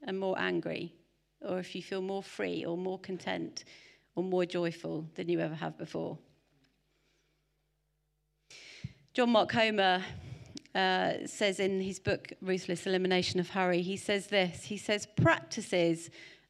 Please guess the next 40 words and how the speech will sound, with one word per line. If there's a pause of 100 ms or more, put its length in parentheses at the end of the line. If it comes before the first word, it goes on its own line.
are
how
we
index
our
heart (100)
through
our
mind
and
our
body
in
the
direction
of
life
in
Jesus'
kingdom. (1160)
As
best
I
can
tell
for
Jesus,
tithing
is
a
practice
by
which
we
move
our
heart
away
from
fear